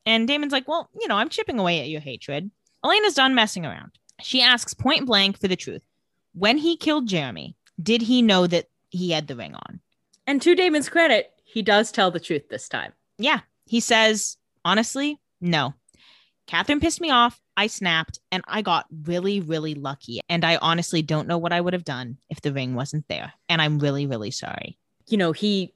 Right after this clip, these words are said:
Speaker 2: knew immediately that it was a mistake. And he's like, "Thank God he was wearing that ring, because if he was dead, you know, you would never talk to me again and it would be justified." And so he's being very sincere that he's very sorry, but you did still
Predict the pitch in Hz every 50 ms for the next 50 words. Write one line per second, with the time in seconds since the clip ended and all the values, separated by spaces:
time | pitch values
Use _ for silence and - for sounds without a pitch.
0 | _ - 196 196 202 233 262 277 247 240 - 226 220 214 202 202 180 170 160 160
1 | 156 147 165 160 156 156 147 151 160 147 139 - - - 139 131 151 170 _ _
2 | _ - - _ _ - 175 190 196 185 180 - 170 151 - - 185 170 165 160
3 | 156 165 160 165 175 196 180 170 165 170 165 160 156 160 151 - 160 160 156 151
4 | 151 143 147 - 165 147 139 - 175 170 160 - 185 180 156 165 160 156 156 -
5 | _ _ - 180 165 165 170 165 170 156 151 147 139 143 143 135 131 - 143 135
6 | 123 131 - - 135 127 - _ - 139 131 131 143 135 135 139 135 123 107 120
7 | 131 120 123 127 123 - - - 139 123 120 123 120 - - - - _ - 190
8 | 202 - 233 233 269 330 285 233 220 240 220 208 185 165 160 143 131 127 - -
9 | 127 120 - - - 135 123 120 123 - - 151 139 131 135 139 131 127 123 120
10 | - - 143 127 123 117 110 113 113 139 139 127 120 113 - _ _ _ _ _
11 | _ _ _ - 226 233 208 208 247 247 214 190 269 285 269 208 - - - -
12 | 233 214 185 165 156 147 - _